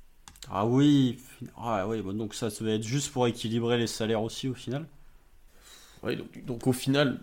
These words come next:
Speaker 2: une draft, un choix qui n'est, qui est potentiellement justifié sur le pari, mais qui aurait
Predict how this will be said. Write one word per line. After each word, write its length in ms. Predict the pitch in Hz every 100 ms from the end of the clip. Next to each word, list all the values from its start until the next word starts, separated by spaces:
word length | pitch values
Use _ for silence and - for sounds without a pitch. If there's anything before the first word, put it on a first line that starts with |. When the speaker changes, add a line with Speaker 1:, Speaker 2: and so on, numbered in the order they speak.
| - -
Speaker 2:
une 240 | 131 131
draft, 400 | 123 120 127 123 -
un 120 | 127
choix 340 | - 139 139
qui 160 | 127 101
n'est, 140 | 95 - - - -
qui 140 | - 107
est 40 |
potentiellement 760 | 101 - - 139 143 131 131 117
justifié 480 | 110 - 113 - 120
sur 160 | -
le 80 | 95
pari, 540 | - 107 110 147 156 -
mais 540 | 107 117 131 135 127
qui 140 | 127 107
aurait 200 | 110